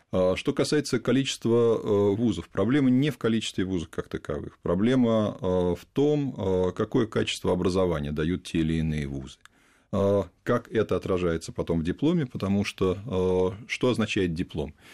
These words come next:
Если за ним нет никакого профессионального содержания, если он не несет никакое качество знаний, если за ним нет компетенций, то это, э, становится очень плохим сигналом для рынка труда.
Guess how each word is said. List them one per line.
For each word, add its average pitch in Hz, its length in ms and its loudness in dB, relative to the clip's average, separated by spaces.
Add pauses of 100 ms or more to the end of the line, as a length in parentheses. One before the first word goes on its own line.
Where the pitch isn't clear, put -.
(180)
Если 101 200 -2
за 98 160 4
ним 110 220 4
нет 113 180 2
никакого 98 420 0
профессионального 85 680 -2
содержания, 117 600 0
если 92 280 -2
он 90 100 2
не 90 80 2
несет 92 320 -2
никакое 87 380 -2
качество - 400 -4
знаний, 117 340 0
если 87 220 -6
за 87 100 -2
ним 90 160 2
нет 87 160 -2
компетенций, 107 680 -4 (380)
то 139 160 2
это, 143 480 0
э, 101 380 4
становится 110 460 0
очень 127 340 0
плохим 95 320 -2
сигналом 85 480 0
для 78 120 0
рынка 76 300 -4
труда. 73 360 -4